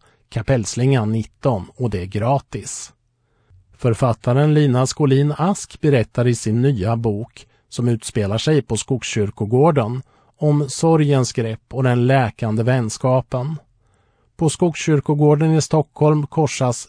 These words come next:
tre liv. Gunnar har förlorat sin älskade hustru Bodil, och i huset i Enskede påminner precis allt om henne. En dag får han nog.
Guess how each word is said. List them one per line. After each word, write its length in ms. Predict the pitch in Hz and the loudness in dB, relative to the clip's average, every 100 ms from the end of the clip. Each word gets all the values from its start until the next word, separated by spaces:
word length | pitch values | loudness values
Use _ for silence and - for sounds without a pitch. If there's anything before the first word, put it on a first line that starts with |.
| - | -8
tre 340 | 127 120 120 | -2 0 0
liv. 360 | 110 113 123 139 - _ _ _ _ _ _ | -2 -4 -8 -12 -16 _ _ _ _ _ _
Gunnar 480 | 135 147 156 156 160 | 2 4 6 4 4
har 220 | 147 147 | 4 4
förlorat 560 | 156 147 123 120 127 - | 4 2 2 2 0 0
sin 180 | 135 | 0
älskade 480 | 139 135 110 - 117 | 2 0 -2 -4 -2
hustru 420 | 120 135 - 139 | 0 0 -2 -2
Bodil, 680 | 127 135 143 135 123 110 131 - _ _ _ | 0 2 0 0 -2 -4 -6 -12 _ _ _
och 200 | - 135 | 4 6
i 60 | 127 | 6
huset 520 | 107 139 139 143 131 | 4 2 2 -2 0
i 260 | 135 131 | 0 2
Enskede 680 | 143 120 - 156 147 120 110 - | 4 2 2 2 2 2 -2 0
påminner 520 | 147 131 123 120 127 | 0 2 2 2 0
precis 460 | 135 135 127 120 - | 0 0 0 -2 -4
allt 480 | 147 143 110 101 - | 0 2 2 0 -2
om 140 | 107 | 0
henne. 460 | 113 110 101 113 120 _ _ _ _ _ _ _ | 0 0 -2 -4 -6 _ _ _ _ _ _ _
En 300 | 151 156 143 | 0 2 4
dag 320 | 127 120 117 | 4 2 0
får 100 | 131 | 0
han 220 | 123 123 | 0 2
nog. 320 | 151 131 143 | 0 -2 -6